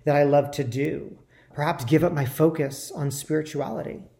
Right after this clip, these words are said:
But this has not been the case because of my commitment to live experientially and focus on what's most important. I'm so committed to, to this mission for everybody that I'm in business with that, that I even named one of my companies Experience. And that led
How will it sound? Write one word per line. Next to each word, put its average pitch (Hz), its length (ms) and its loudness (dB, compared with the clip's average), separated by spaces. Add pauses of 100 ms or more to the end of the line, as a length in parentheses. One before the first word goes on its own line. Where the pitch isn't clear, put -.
(720)
But 156 160 2
this 160 160 0
has 160 160 0
not 151 200 -4
been 139 120 -4
the 127 80 -8
case - 580 -14 (540)
because 165 480 -4
of 143 80 -2
my 135 180 -4
commitment 127 600 -6
to 127 100 -6
live 127 220 -2
experientially 131 840 -4
and 120 120 -6
focus 160 360 0
on 131 120 -2
what's 135 180 -6
most 135 240 -2
important. 143 560 -8 (460)
I'm 143 180 4
so 160 180 4
committed 147 500 4
to, 131 260 -2
to 123 100 -8
this 123 220 -4
mission 147 340 2
for 135 160 -10
everybody 143 520 2
that 127 120 0
I'm 127 80 0
in 120 140 2
business 165 400 0
with 131 160 -2
that, 151 220 0
that 139 100 -2
I 175 60 0
even 208 260 -2
named 147 320 0
one 131 100 -2
of 120 60 0
my 120 100 0
companies 127 580 -2
Experience. 135 720 -4 (280)
And 143 100 4
that 170 220 2
led 151 440 4